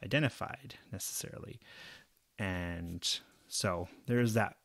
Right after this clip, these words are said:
little warning that I wanna throw out there, that little disclaimer that, you know, this may not be intended for all audiences.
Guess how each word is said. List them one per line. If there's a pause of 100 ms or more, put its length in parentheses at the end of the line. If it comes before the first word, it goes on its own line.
(140)
little (240)
warning
that
I
wanna
throw
out
there,
that
little
disclaimer (640)
that, (160)
you
know,
this
may
not
be
intended
for
all
audiences.